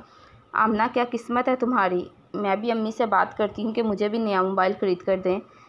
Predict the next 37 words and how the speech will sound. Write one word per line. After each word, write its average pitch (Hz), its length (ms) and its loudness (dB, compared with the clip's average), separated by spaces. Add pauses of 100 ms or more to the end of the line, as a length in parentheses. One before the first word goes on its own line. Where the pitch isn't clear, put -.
(160)
"किरण, 226 240 2
तुम्हें 240 220 0
अच्छी 233 180 -4
खबर 220 260 0
सुनाऊँ?" 240 520 0 (380)
"कैसी 208 260 0
खबर?" 226 340 2 (360)
"नायाब 214 420 2
की 247 80 -2
मंगनी 220 380 0
हो 226 140 2
गई 175 180 0
है।" 180 160 2 (240)
"सच्ची? 277 640 -2 (200)
मुझे 226 220 0
तुम्हारी 277 340 0
बात 233 240 2
पर 254 60 2
यकीन 254 340 -2
नहीं 294 260 2
आ 202 140 4
रहा।" 180 280 0 (460)
"नायाब 208 320 4
से - 140 -2
पूछ 196 340 -2
लो।" 247 220 2 (180)
"नायाब, 196 520 4
तुमने 254 200 2
मुझे 254 240 2
बताया 226 400 2
तक 277 200 0
नहीं।" 285 260 2 (340)
"हाँ, 277 280 2
बस 285 180 0
अचानक 262 460 0
हो 233 140 2
गई।" 185 280 -2